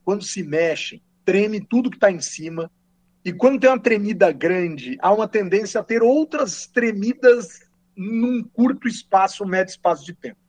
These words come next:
A gente ainda tá vivendo alguns terremotos e eu não sei dizer pra você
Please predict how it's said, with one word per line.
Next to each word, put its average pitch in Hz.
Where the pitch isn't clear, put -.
A 151
gente 190
ainda 220
tá 214
vivendo 196
alguns 196
terremotos 165
e 214
eu 208
não 226
sei 233
dizer 196
pra 180
você 151